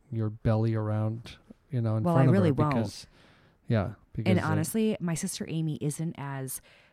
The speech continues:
Speaker 2: attuned to these things. She's never suffered a loss, and she's,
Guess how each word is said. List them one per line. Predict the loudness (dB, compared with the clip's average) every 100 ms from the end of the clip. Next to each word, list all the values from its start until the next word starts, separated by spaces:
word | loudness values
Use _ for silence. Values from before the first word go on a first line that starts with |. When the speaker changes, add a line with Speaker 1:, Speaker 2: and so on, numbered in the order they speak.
| _
Speaker 2:
attuned | -8 -6 -4 -4
to | -2
these | -4 -2
things. | -2 -2 -4
She's | -6
never | -8 -8
suffered | -8 -8 -6 -6
a |
loss, | -6 -4 -4 -6
and | -8 -10
she's, | -8 -6 -6 -8